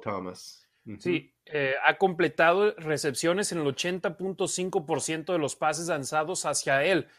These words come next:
Speaker 2: El único receptor con mejor efectividad en las últimas treinta temporadas ha sido Michael Thomas en el dos mil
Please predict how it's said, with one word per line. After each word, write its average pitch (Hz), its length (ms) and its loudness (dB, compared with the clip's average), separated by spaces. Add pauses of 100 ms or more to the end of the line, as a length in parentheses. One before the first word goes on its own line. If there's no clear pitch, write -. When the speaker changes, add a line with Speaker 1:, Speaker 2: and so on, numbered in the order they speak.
(160)
Speaker 2:
El 120 80 -14
único 151 280 -4
receptor 139 480 -2
con 151 180 -2
mejor 170 320 0
efectividad 160 600 2
en 143 120 2
las 127 200 -2
últimas 180 440 -4
treinta 170 340 -4
temporadas 151 720 -2 (220)
ha - 100 -8
sido 143 220 -4
Michael 143 340 -2
Thomas 160 480 -6
en 143 180 -8
el 131 160 -8
dos 113 200 -6
mil 135 320 -4